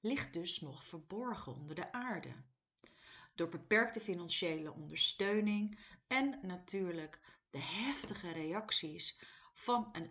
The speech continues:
aantal internationale experts blijven ze toch dit proberen. En elk jaar weer komt er een internationaal team van vrijwilligers elke zomer naar Visoko om te helpen bij de opgravingen.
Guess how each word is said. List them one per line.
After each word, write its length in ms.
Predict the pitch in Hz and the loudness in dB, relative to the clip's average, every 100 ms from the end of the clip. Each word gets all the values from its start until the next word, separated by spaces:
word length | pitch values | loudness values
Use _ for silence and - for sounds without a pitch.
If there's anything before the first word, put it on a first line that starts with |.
| - | -6
aantal 520 | 220 233 214 165 - | -2 -2 -2 -6 -8
internationale 960 | - 254 240 190 180 - 165 151 151 156 | -6 -6 -4 -6 -4 -4 -4 -8 -10 -10
experts 1080 | - - - - 208 214 226 233 - - _ _ _ - - - | 4 6 6 4 2 2 4 6 4 2 _ _ _ -20 -20 -20
blijven 540 | 160 175 220 269 269 214 | -2 4 4 4 2 4
ze 280 | - 170 | 4 2
toch 440 | - 190 190 - - | -8 -8 -8 -14 -10
dit 260 | 160 160 - | -8 -8 -10
proberen. 760 | - 139 139 139 139 143 147 143 _ - - - - | -10 -10 -6 -6 -6 -10 -14 -16 _ -18 -14 -14 -12
En 180 | 160 - | -14 0
elk 400 | 233 277 294 - | 2 4 2 0
jaar 380 | 240 214 202 156 | 2 2 2 -2
weer 480 | 151 151 160 185 - _ _ - | -4 -2 -2 -2 -10 _ _ -6
komt 260 | 208 208 | -4 -2
er 100 | 180 | -4
een 160 | 165 - | -6 -2
internationaal 800 | 240 269 254 233 226 214 196 - | 0 0 0 2 2 2 -2 -6
team 320 | - 165 175 | -4 -2 -4
van 200 | 185 165 | -8 -12
vrijwilligers 1120 | - 160 143 156 190 208 - 185 208 202 - - _ _ _ | -10 -6 -4 -2 -2 -2 -4 -6 0 4 2 0 _ _ _
elke 360 | 208 254 - 202 | 2 2 2 2
zomer 500 | - 175 175 175 170 | 4 4 0 -2 -6
naar 160 | 151 | -10
Visoko 840 | - 214 - 202 - 160 165 165 - | -4 6 6 4 -4 -4 -4 -6 -10
om 160 | 151 - | -14 -10
te 140 | 127 | -8
helpen 520 | 131 160 190 - 190 202 | -4 -4 -4 -8 -12 -6
bij 160 | 175 | -6
de 120 | 175 - | -6 -12
opgravingen. 880 | 190 - 147 139 135 143 139 139 | -12 -10 -10 -10 -12 -14 -14 -18